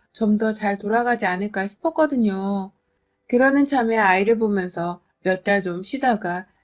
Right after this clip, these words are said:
예전에 회사를 그만두었던 애 직원들에게도 연락을 해서는 어떻게든 다시 돌아올 수 있으면 돌아와달라고 말을 해볼 참이었습니다. 예전처럼 서로 도와가며 열심히 일을 해보자고 말이죠. 하지만 그걸 계기로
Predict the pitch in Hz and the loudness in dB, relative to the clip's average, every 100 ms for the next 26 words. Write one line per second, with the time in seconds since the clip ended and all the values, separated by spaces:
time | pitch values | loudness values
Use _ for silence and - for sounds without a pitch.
0 | - 269 277 285 285 320 359 370 339 - | 0 2 4 4 4 4 4 4 4 2
1 | 226 254 262 233 220 202 196 196 - 196 | 2 2 2 2 2 0 2 -2 -4 -2
2 | 226 240 226 208 180 175 175 175 202 226 | 0 2 2 2 -2 -2 -2 0 0 0
3 | 220 202 175 175 185 _ _ - 208 277 | -2 -4 -6 -6 -8 _ _ 0 2 2
4 | 285 294 262 208 196 202 - 208 233 240 | 2 0 0 -2 -2 -6 -2 0 0 -2
5 | - 180 - 180 175 180 190 226 226 214 | -6 -6 -4 -4 -4 -4 -2 0 2 0
6 | 185 170 170 180 _ _ - 180 190 196 | 0 -4 -6 -8 _ _ 0 0 2 -2
7 | 240 240 214 302 302 320 320 302 226 180 | -4 -4 -4 -2 0 0 0 0 0 2
8 | 180 180 180 - _ _ _ _ _ 220 | 0 0 -6 -12 _ _ _ _ _ 0
9 | 240 277 254 220 220 233 311 302 220 208 | 2 2 2 0 0 0 2 2 0 0
10 | 220 214 180 180 190 _ _ - 175 175 | 2 0 -2 -6 -10 _ _ -4 -4 -2
11 | 196 196 185 190 226 302 339 320 240 185 | -4 -2 -2 -4 -2 -2 0 -2 -2 -2
12 | 190 214 240 202 190 196 190 - _ _ | 0 0 0 -4 -6 -6 -8 -14 _ _
13 | _ _ _ - 269 262 262 262 254 226 | _ _ _ 0 0 2 2 2 2 0
14 | 208 226 220 226 214 202 180 185 | 2 2 4 2 2 0 -2 -6